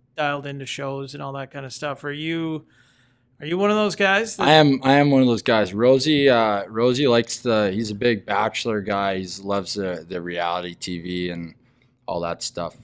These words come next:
Speaker 2: I've been, uh, been into the Drive to Survive recently.
Speaker 1: Okay, yeah, yeah,
Speaker 2: That,
Speaker 1: the F one
Speaker 2: that
Speaker 1: stuff,
Speaker 2: F one
Speaker 1: yeah.
Speaker 2: stuff, yeah. Just, it just started last night, actually. I watched the, the past season, so it just started on the fourth season last night.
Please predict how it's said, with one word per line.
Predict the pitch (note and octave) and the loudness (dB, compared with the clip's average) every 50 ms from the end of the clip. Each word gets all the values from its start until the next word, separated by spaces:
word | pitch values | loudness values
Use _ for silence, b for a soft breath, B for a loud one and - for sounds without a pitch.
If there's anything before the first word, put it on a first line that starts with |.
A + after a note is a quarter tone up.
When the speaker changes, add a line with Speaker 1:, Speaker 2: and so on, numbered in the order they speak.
| _ - | _ -8
Speaker 2:
I've | F2+ F2+ F2 | -8 -8 -6
been, | F2+ G2+ G2+ G2+ G2 G2 | -6 -4 -2 -2 -2 -2
uh, | F#2+ F2+ F2 | -2 -4 -4
been | F2+ F2 G2+ G2 | -6 -6 -6 -4
into | G2+ G2+ G2+ G2 F#2 | -2 -2 -2 -2 -4
the | F2+ F2+ | -6 -8
Drive | E2 - F#2 E2+ F2+ F2 F2 | -6 -4 -4 -2 -2 -4 -6
to | - F#2+ E2+ | -8 -10 -10
Survive | - - F2+ E2+ E2+ E2+ F2+ F#2+ F#2+ | -10 -10 -8 -6 -4 -2 -2 -2 -2
recently. | F2+ G2 G#2 G2+ - - C3 C3 C#3+ D3 D3 _ | -2 -4 -4 -4 -4 -4 -4 -4 -4 -6 -10 _
Speaker 1:
Okay, | - E3+ G3 G3 G3+ F#3+ F#3 F#3+ G3+ | -6 -6 -6 -4 -4 -4 -2 -2 -4
yeah, | F#3+ F3+ F#3 | -4 -4 -6
yeah, | F3+ E3 | -6 -6
Speaker 2:
That, | D#3 - F2+ - | -4 -4 -4 -4
Speaker 1:
the | D#3 | -6
F | D3 - - | -8 -8 -6
one | - F#3+ | -4 -4
Speaker 2:
that | - F3 | -4 -4
Speaker 1:
stuff, | - G3 - - - | -2 -2 -4 -4 -4
Speaker 2:
F | - | -4
one | G2+ F#2+ G2 | -2 -2 0
Speaker 1:
yeah. | - | 0
Speaker 2:
stuff, | G3 G3+ - C#3+ C#3 C3 - - | -2 0 0 0 0 0 -2 -4
yeah. | F#2+ F#2+ G2+ A2+ B2+ C3+ | -4 -2 0 0 -2 -2
Just, | A#2+ A2 G2 - - - - | -4 -6 -8 -8 -10 -12 -12
it | C#2 F2+ F2+ | -10 -10 -8
just | E2+ G#2+ G#2+ - | -6 -6 -6 -6
started | - - A2 G2+ G2 G2+ F#2+ | -4 -4 -2 -2 0 -2 -2
last | G2 F#2 E2+ F2 - - | -2 -2 -2 -2 -4 -4
night, | G#2 F#2+ F#2+ | -4 -2 -2
actually. | F#2+ F#2 F#2 F2+ - - - G2+ G2 G2 | -2 -2 -2 -2 -4 -6 -6 -4 -4 -4
I | F#2+ | -4
watched | F2 F2 F2+ F#2 F#2 - - - | -4 -4 -4 -4 -4 -4 -6 -8
the, | - F2+ E2+ E2+ - - | -8 -8 -8 -10 -10 -14
the | G2 - | -16 -12
past | - - F#2 F#2 F2+ - - | -6 -4 -2 -2 -2 -4 -6
season, | G2 F#2+ F2+ G2 A#2 A#2+ A2+ | -6 -8 -6 -6 -4 -6 -6
so | - - | -6 -10
it | E2+ | -12
just | D#2+ F2+ F2 - | -12 -10 -10 -8
started | - F2+ E2+ E2 | -8 -8 -6 -8
on | E2+ E2+ E2+ | -8 -10 -10
the | F2+ | -12
fourth | - - F2 F2 - | -12 -10 -10 -10 -8
season | - - F2+ E2+ F2 | -10 -12 -10 -10 -8
last | E2+ F#2 F2 - - - | -8 -6 -8 -8 -8 -10
night. | F#2 F#2 F2+ F2 | -10 -10 -10 -12